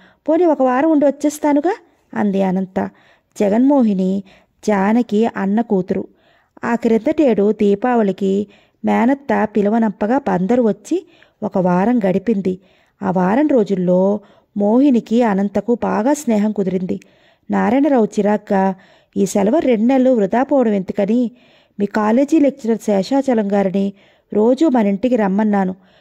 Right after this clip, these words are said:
నీకు షేక్స్పియర్ చెప్పడానికి. వచ్చే ఏడు మెడిసిన్కి వెళ్తే ఆ తర్వాత ఎప్పుడు చదువుతావు ఇటువంటివన్నీ?" పరీక్షల వంకతో వీణ మూలపెట్టి నెలయింది. సంగీత మాస్టర్ కబురు చేశారా?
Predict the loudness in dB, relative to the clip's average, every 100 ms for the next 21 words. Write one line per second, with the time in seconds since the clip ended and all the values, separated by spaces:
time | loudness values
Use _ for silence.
0 | _ -2 -2 2 0 2 0 0 -4 0
1 | 0 0 -4 -4 -2 -2 -4 -10 -12 _
2 | _ _ -10 -8 -6 0 2 4 2 2
3 | 0 -2 -2 -2 -4 -2 -2 -2 -6 _
4 | _ -8 -4 0 2 2 0 0 -2 0
5 | 2 2 2 2 2 0 -2 0 -2 0
6 | -2 -4 -6 _ _ _ _ -2 -2 -2
7 | 0 2 2 0 -2 0 -2 -4 _ _
8 | -2 2 4 4 2 0 0 -2 0 0
9 | 2 0 0 -2 -6 _ _ _ -8 -2
10 | 0 2 2 2 0 0 -4 -2 -2 -2
11 | 0 0 2 0 0 -2